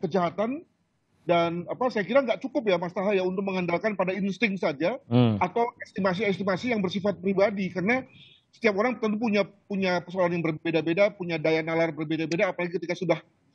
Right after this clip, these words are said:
Speaker 1: sudah
Speaker 2: Ya.
Speaker 1: capek, sudah malam, mesti dikejar setoran, saya kira memang repot itu. Saya belum bisa memberikan satu solusi, eh, Mas Timothy.
Speaker 2: Hmm. Eh, apakah kondisi, dalam arti gini, apakah faktor eksternal dari kondisi di dalam,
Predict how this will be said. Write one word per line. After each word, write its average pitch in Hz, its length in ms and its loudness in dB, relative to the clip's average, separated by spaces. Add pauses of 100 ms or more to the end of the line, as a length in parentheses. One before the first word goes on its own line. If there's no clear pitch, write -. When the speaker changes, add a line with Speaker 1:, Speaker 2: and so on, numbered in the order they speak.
(140)
Speaker 1:
sudah 156 240 2
Speaker 2:
Ya. 226 160 6
Speaker 1:
capek, 202 240 -2
sudah 175 160 -2
malam, 208 480 -2
mesti 190 240 -6
dikejar 151 320 0
setoran, 190 480 2
saya 196 160 -8
kira 208 160 -2
memang 180 240 0
repot 185 320 -2
itu. 123 240 -10
Saya 202 160 2
belum 190 160 2
bisa 175 160 0
memberikan 165 400 0
satu 160 480 0 (240)
solusi, 190 480 2
eh, 139 480 0
Mas 147 160 -6
Timothy. 143 240 -2
Speaker 2:
Hmm. 123 240 6 (400)
Eh, 139 220 8 (100)
apakah 151 320 4
kondisi, 135 1000 4 (420)
dalam 127 240 2
arti 131 240 2
gini, 143 160 4
apakah 160 240 4
faktor 151 400 2
eksternal 135 640 2
dari 117 240 2
kondisi 127 960 2
di 113 160 0
dalam, 113 480 2